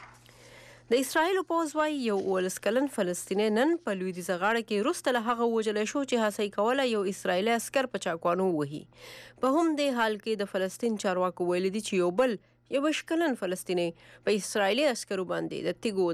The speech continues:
د وارولو نه وروسته وژل شوی دی. د شاوخوا درې نیمو میاشتو راهیسې چې د اسرائیلو او فلسطین ترمنځ د تشدد پیښې زیاتې شوې دي،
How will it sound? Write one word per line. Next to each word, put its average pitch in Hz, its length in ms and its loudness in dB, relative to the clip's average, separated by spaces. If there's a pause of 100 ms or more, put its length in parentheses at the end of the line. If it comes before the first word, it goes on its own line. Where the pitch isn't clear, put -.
د 175 80 2
وارولو 175 460 2
نه 185 60 0
وروسته 240 460 0
وژل 170 300 -2
شوی 131 300 0
دی. 85 60 -2 (1000)
د 185 140 2
شاوخوا 285 500 2
درې 214 320 -2
نیمو 285 240 2
میاشتو 220 340 -4
راهیسې 214 380 -4
چې 190 60 -6 (100)
د 185 80 0
اسرائیلو 233 420 2
او 220 140 -4
فلسطین 180 420 -6
ترمنځ 202 320 0
د - 120 -8
تشدد 180 420 -4
پیښې 175 280 0 (120)
زیاتې 165 220 -2 (100)
شوې 175 260 2
دي، - 400 -4